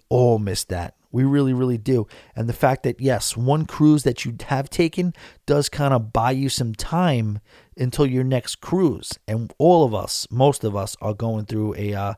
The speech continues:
a huge void when it comes to that right now. So, uh, Chris, I totally appreciate this email, and everybody's just echoing the sentiments that I think we all have. And I love the fact that I think we're coming from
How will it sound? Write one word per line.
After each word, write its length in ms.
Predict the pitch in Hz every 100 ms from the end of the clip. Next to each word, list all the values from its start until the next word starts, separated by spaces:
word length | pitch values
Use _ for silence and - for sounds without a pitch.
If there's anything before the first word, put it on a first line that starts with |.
| _ - -
a 80 | 123
huge 320 | 117 226 226
void 480 | 143 131 147 104 82 -
when 160 | - 110
it 80 | 113
comes 320 | - 120 -
to 120 | 113
that 240 | 104 95 -
right 240 | 98 104 98
now. 280 | 107 92 -
So, 260 | - 104 - - - - - -
uh, 220 | 101 101
Chris, 440 | - 156 151 - - _ _
I 160 | 120 123 - -
totally 600 | - 147 170 139 104 98 _ -
appreciate 720 | 98 - 147 135 110 87 - _ _ _ _
this 260 | 120 117
email, 440 | 139 139 135 127 127 - - _
and 360 | 120 113 113 110 _ 143
everybody's 640 | 165 156 123 120 113 110
just 240 | - 110 -
echoing 380 | 120 - 127 123
the 80 | 113
sentiments 520 | - 131 120 123 120
that 120 | - 113
I 80 |
think 220 | 113 131 117
we 120 | 117
all 180 | 139 147
have. 300 | 156 151 - - -
And 160 | - 123
I 60 | 117
love 320 | 123 151 151
the 60 |
fact 340 | 127 - 131 -
that 100 | 117
I 60 |
think 240 | 117 139 127
we're 100 | 120
coming 340 | - 131 127
from 340 | 120 - 107